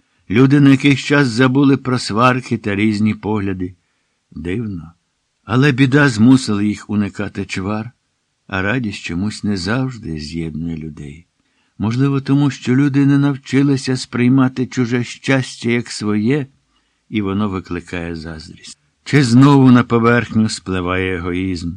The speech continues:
Чому радість прийшла до когось, а не до мене?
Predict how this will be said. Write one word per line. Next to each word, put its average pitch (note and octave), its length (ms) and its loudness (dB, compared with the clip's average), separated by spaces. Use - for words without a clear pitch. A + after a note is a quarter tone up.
Чому C#3+ 300 4
радість C3 540 2
прийшла A#2+ 480 0
до A2 160 0
когось, G#2+ 600 -4
а F2+ 180 -8
не E2+ 160 -4
до E2 140 -8
мене? D2 420 -12